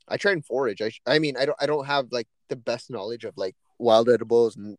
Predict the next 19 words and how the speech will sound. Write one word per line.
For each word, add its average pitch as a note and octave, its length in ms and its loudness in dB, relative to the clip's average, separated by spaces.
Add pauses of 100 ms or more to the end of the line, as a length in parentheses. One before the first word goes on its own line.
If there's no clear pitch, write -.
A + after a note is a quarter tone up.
(120)
this G#2+ 240 -16
and A2+ 80 -4
that. G#2+ 80 -2
I G#2+ 60 -2
can, A#2 160 -6
I C3 40 -2
can C3+ 260 -4 (460)
identify C3+ 460 6
some G#2+ 280 -6
berries G2+ 460 -8
and F#2 240 -18 (640)
some G2+ 220 -6
plants, G2 480 0 (360)
but, A#2+ 160 8
like, A#2 200 2 (1300)
yeah, D3 180 6
man, G#2 220 -4
it's A2 180 -12
like, B2+ 140 -6